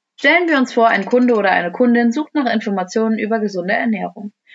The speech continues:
In diesem Fall könnte ein Unternehmen, das gesunde Lebensmittel produziert, einen Blogpost oder Leitfaden zur gesunden Ernährung bereitstellen.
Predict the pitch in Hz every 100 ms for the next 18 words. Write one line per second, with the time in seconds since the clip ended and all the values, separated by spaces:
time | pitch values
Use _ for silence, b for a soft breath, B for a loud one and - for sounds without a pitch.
0 | B 208 196 190 220 220 262 294 247 226
1 | 190 214 285 190 202 247 247 214 190 190
2 | 180 185 175 175 196 196 208 220 208 214
3 | 214 - 262 285 - 190 185 208 262 -
4 | 240 247 - 294 302 226 208 - 202 202
5 | 202 208 220 220 190 185 196 - 185 185
6 | 214 240 226 196 - - - 190